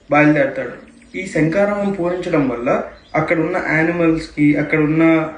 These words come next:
జంతువులకి, పక్షులకి, ఆ అడవిలో ఉన్న వాళ్ళందరూ డిస్టర్బ్ అవుతారు. వెంటనే భీముల వారికి ఫుల్ సౌండ్ వినిపిస్తుంది, ఎక్కడో పెద్ద నాయిస్ వినిపిస్తుంది.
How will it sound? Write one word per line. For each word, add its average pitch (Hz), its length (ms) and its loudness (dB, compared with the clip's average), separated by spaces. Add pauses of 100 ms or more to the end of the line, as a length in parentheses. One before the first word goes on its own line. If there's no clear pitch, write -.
(200)
జంతువులకి, 151 600 2
పక్షులకి, 147 920 -2 (600)
ఆ 147 220 2
అడవిలో 165 380 2
ఉన్న 160 160 0
వాళ్ళందరూ 151 600 0
డిస్టర్బ్ 147 340 -2
అవుతారు. 127 400 -2 (1400)
వెంటనే 196 580 -2 (460)
భీముల 180 340 2
వారికి 175 520 0 (400)
ఫుల్ 202 220 0
సౌండ్ 175 300 2
వినిపిస్తుంది, 151 640 0
ఎక్కడో 170 240 0
పెద్ద 147 300 0
నాయిస్ 156 420 2
వినిపిస్తుంది. 135 520 -2